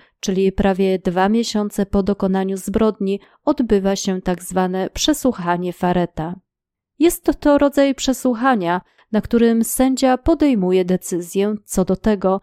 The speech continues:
czy oskarżony może bronić się sam. Chodzi o to,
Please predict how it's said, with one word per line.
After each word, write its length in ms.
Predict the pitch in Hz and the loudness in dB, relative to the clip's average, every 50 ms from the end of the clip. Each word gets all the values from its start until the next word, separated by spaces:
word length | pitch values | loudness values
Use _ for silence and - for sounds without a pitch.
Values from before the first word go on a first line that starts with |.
| _ _ _ _ _ | _ _ _ _ _
czy 160 | - - - | -6 -2 0
oskarżony 720 | 302 262 - - - 233 226 214 202 214 208 202 202 202 196 - | 0 -2 -2 -2 0 0 0 0 0 0 0 0 0 -2 -2 0
może 360 | 214 208 233 247 233 233 214 | 0 2 2 2 0 -2 0
bronić 460 | 170 180 170 170 165 170 170 - - | 0 0 0 0 -2 -4 -6 -8 -8
się 240 | - - 180 170 175 | -6 -6 -6 -6 -6
sam. 520 | - - - 180 170 160 160 156 165 180 - _ _ _ _ _ _ _ _ _ _ _ _ _ | -8 -6 -6 -4 -4 -4 -6 -8 -10 -12 -14 _ _ _ _ _ _ _ _ _ _ _ _ _
Chodzi 340 | - 226 208 190 214 214 - | 0 0 0 2 0 -2 0
o 160 | - 262 262 | 2 2 2
to, 280 | 254 - 196 180 180 | 2 2 0 0 0